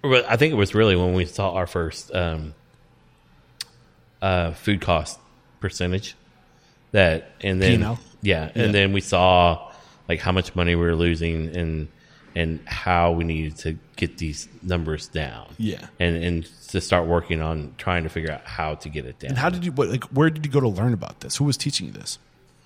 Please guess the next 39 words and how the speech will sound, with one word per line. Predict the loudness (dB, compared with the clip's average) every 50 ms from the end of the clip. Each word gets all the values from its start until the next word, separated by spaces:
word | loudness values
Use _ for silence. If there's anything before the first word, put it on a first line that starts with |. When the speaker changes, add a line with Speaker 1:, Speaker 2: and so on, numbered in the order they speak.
| _ _ _ _ _ _ _ _ _ _ _ _ 0 0
Speaker 1:
I | 2 2
just | 2 -2 -2 2
learned, | 4 6 6 8 6 6 4 0 -4 -6 -4 0
what | 2 2 4 4
we | 2 2
did | 4 4 4 6 6
was | 4 2 2 2
we | 2 2 4
went | 4 6
over | 6 6 6 4 2 2
the | 2 0
basic | 2 2 2 0 0 -6 -8
steps | -2 -2 -2 -2 -2 -6 -14 -20 -20 -20 -18 -8 -8
to | -4
figure | 0 2 2 4 4 4
it | 4 4
out | 4 4 4 2
internally, | 2 -2 -2 -2 -2 -2 0 0 0 2 0 0 -2 -6 -12 -20 _ -20 -20 -20 -20 -20 -16 _ 0
and | 2 2 2 2 0 0 0
basically | 2 0 0 2 -2 -6 -2
taking | 0 2 2 4 4 2
your | 2 2 2
inventory, | 2 2 2 0 -2 -2 -2 0 2 4 4 6 6 4 4 2 -2 -6 -16 -20 _ _ -20 _ _ _ _ -10 -6
um, | -2 -2 -2 -2 -4 -8
having | -10 -10 -4 -2 0 0 0 -2
a | -4 -2
price | 0 2 2 2 2 0
with | -6 -2 -2
everything, | 0 0 0 -2 -4 -4 -4 -4 -2 -2 -2 -4 -4 -6 -8 -12 _ -20 -20 -20 _ -8 -6
and | -4 0 2
then | 2 4 4 2 2 0 0 -2 -4 -6 -10 -14 _ _ _ _ _ _ _ _ _ _ _ _ _ _ _ _ _ _ -12
driving | -2 0 2 4 4 4 2
those | 0 -2 -2 0
numbers | -2 -2 -2 -2 -4 -4
down | -2 -2 0 0 0 -2 -4
with | -6 -10
your | -12 -12
sales | -4 0 2 4 4 4 2 2 0 -2 -2 -4
and, | -8 -8 -8 -8 -10